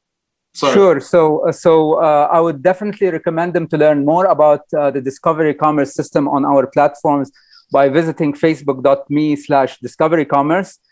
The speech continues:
Speaker 2: Uh, not only the clients, also their agencies, partners, anybody involved on the, uh,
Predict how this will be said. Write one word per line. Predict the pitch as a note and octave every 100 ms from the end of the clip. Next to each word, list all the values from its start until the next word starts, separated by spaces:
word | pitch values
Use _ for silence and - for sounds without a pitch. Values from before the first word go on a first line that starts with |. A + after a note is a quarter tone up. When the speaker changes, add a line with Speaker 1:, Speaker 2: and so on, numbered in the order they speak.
| _ _ C#3
Speaker 2:
Uh, | C3+
not | D3+ E3+ -
only | E3+ D#3 D3
the | C#3
clients, | C#3+ D#3+ E3 D#3+ D3+
also | - D#3 D3 D3
their | C3 C3
agencies, | F#3+ F#3+ F3+ - E3+ D3+ -
partners, | E3 E3 E3 D#3 C#3
anybody | E3+ E3+ D#3+ D#3
involved | D3 B2+ C#3+ C3+
on | C#3+ C3+
the, | B2+ B2+ G2
uh, | B2+